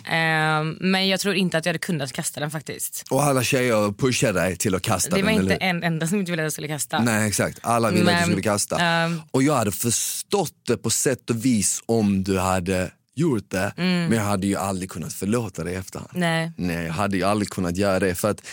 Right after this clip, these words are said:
Speaker 2: för, för i slutändan så är det ju ändå det ultimata testet.
Speaker 1: Ja, gud, ja.
Speaker 2: Ehm, men, eh, men, eh, för jag tänkte ju aldrig göra det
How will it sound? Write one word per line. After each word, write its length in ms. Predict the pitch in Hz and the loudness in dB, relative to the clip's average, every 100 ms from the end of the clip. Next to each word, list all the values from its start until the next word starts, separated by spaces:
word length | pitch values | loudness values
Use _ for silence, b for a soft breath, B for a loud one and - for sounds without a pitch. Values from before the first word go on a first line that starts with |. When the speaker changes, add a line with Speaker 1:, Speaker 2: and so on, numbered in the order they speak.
| B B B 104 | B B B -6
Speaker 2:
för, 300 | 113 127 127 | -2 -2 -2
för 300 | 107 127 131 | -2 0 0
i 40 | 127 | 0
slutändan 520 | - 160 156 120 104 | 2 0 2 2 2
så 120 | 127 | 0
är 220 | 113 143 | 0 2
det 60 | 123 | 2
ju 100 | 120 | 4
ändå 200 | 120 117 | 4 2
det 120 | 104 | 2
ultimata 580 | 104 101 95 107 92 - | 2 0 0 2 0 -2
testet. 580 | 80 107 - - - - | -2 0 0 -4 -10 -8
Speaker 1:
Ja, 220 | 175 175 175 | -2 0 2
gud, 220 | 220 196 | 0 0
ja. 200 | 156 - | -2 -4
Speaker 2:
Ehm, 500 | 95 95 92 90 95 - | -4 -2 0 -2 -4 -2
men, 480 | 107 110 107 107 | 0 2 2 4
eh, 280 | 107 104 98 - _ | 4 2 0 -2 _
men, 380 | 104 107 101 104 | 0 2 4 2
eh, 320 | 101 101 98 - _ - | 2 2 0 -2 _ -6
för 80 | 113 | 0
jag 240 | 127 202 | 2 2
tänkte 280 | - 107 95 | 0 0 2
ju 60 | 85 | 0
aldrig 220 | 80 76 | 0 0
göra 160 | 65 | -4
det 120 | 50 | -6